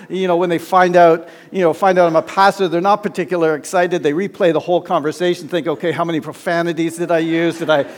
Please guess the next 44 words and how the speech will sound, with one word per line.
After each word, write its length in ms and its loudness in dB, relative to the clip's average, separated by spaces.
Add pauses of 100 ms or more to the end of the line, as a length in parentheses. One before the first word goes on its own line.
(200)
I 160 0
say 380 2
anything, 600 -2
uh, 100 -4
you 140 -4
know, 220 0
that, 300 -2 (320)
you 100 -2
know, 180 2 (840)
you, 160 -4
you 140 -2
know 60 2
what 100 2
I 40 0
mean?" 260 -2
But, 340 2
but 100 2
this 220 2
guy 160 4
was 100 0
like, 140 0
"No, 120 0
no, 120 0
no, 180 4
I 300 4
got 140 2
a 100 -2
whole 240 -2
bunch 200 -2
of 80 -6
questions 460 -6
for 240 -4
you." 200 0
And, 140 -4
and 200 -8
so 120 -4
I 60 -2
thought, 200 -2
"Okay, 200 -6
well, 240 -2
here 160 -6
we 120 -8
go." 340 -2
And, 160 -6